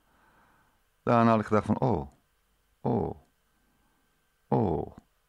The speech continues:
En dan had ik, eh, ja, dan was ik gestopt daar.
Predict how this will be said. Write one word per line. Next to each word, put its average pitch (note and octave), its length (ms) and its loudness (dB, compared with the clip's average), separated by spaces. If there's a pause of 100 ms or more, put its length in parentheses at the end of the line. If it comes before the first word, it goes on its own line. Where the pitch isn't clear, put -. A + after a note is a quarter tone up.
(1000)
En - 100 2
dan G#2+ 100 4
had D#2+ 80 -2
ik, - 100 -8
eh, F2 520 0
ja, G#2+ 200 0
dan D#2+ 100 -4
was D#2+ 140 -2
ik D2+ 60 -14
gestopt - 380 -4
daar. D#2+ 240 -10